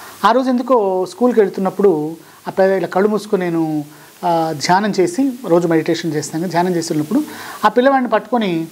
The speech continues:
పొట్ట కోసేస్తున్నట్టుగా నాకు దృశ్యం క్లియర్ కనపడింది. నేను నిద్రపోవడం లేదు, మెలకుతూనే ఉన్నాను. మెడిటేషన్ అంటే, ఆ,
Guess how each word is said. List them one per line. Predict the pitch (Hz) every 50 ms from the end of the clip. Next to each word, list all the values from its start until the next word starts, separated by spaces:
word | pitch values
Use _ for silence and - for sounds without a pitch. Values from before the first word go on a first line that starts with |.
| - 196
పొట్ట | 196 202
కోసేస్తున్నట్టుగా | 202 202 208 208 208 226 185 - - 180 175 160 160 170 202 220
నాకు | 190 156 - 156 143 139 135 135 135 135 139 147
దృశ్యం | 180 185 - 233 196
క్లియర్ | - 190 190 202 220 -
కనపడింది. | 190 143 123 139 127 123 131 - - - - - - - - - - - - - - - - - - - - - - - -
నేను | 175 170 165
నిద్రపోవడం | 147 160 220 233 240 240 226 226
లేదు, | 226 240 233
మెలకుతూనే | 208 196 190 226 233 - 220 220
ఉన్నాను. | 202 180 160 151 143 135 - - - - - _ _ _ - - - - - 165
మెడిటేషన్ | 170 185 185 226 208 214 214 208
అంటే, | 208 226 262 247 220 196 - - - - - - - - - -
ఆ, | -